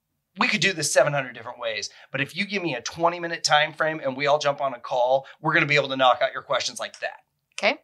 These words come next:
Speaker 1: So now you're giving them a rhyme or reason to have the phone call. So I think that's good. Uh,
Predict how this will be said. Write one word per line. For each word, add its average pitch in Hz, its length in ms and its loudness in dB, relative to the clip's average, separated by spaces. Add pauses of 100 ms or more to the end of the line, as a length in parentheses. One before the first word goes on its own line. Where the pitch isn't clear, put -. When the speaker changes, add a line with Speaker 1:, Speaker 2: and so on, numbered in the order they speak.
(100)
Speaker 1:
So 202 140 0
now 285 120 8
you're 247 140 4
giving 170 300 -4
them 147 100 -4
a 123 80 -6
rhyme 117 260 -4
or 110 80 -12
reason 107 360 -8
to 98 60 -4
have 104 200 -2
the - 160 -20
phone - 220 -10
call. - 260 -10
So 202 100 6
I 190 80 10
think 175 160 0
that's 131 180 -4
good. 107 280 -10 (320)
Uh, 160 260 10